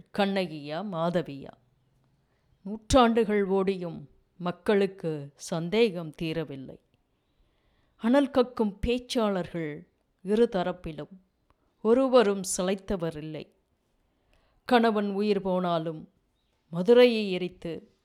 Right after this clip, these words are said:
கற்பை நிரூபித்தாள் கண்ணகி. கற்பு இல்லையேல் பற்றி எரியுமா மதுரை மாநகரம்? ஆணித்தரமாய்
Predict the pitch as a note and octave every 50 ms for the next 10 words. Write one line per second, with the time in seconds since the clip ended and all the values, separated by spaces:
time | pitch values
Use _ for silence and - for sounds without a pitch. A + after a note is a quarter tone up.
0 | _ _ _ _ - - G3 F#3+ F#3+ - - B3 A3+ G#3 F#3 F3 E3+ E3+ F3 E3+
1 | F3 E3+ - - - D3+ D3 - - _ _ _ _ _ _ - - F3 D#3+ D#3
2 | D#3+ D3+ - - F3 - - _ _ _ _ _ _ _ _ _ _ _ _ _
3 | _ _ _ _ _ _ _ _ _ - - G3 G#3 - - - D#4 C#4+ A#3 A3
4 | A3 A3 A3 A3 G#3 G#3 G3 G3 G3 G3 F#3 _ _ _ _ _ _ _ _ _
5 | _ - - F#3+ F#3+ - - - C4+ A#3 F#3+ F#3+ G3 G#3 G#3+ G#3+ G3 F#3 F3 E3
6 | D3+ C#3 _ _ _ _ _ _ _ _ _ _ _ - F#3 F3+ G3 A3 A#3 G#3
7 | F#3+ F#3+ F3+ E3+ E3+ E3+ D#3 - E3+ E3+ E3 D#3+ - _ _ _ _ _ _ _
8 | _ _ _ _ _ _ _ - F#3+ A3 B3 B3+ B3+ B3+ - G#3+ G3 F#3+ F#3+ F#3+
9 | F#3 F3 E3+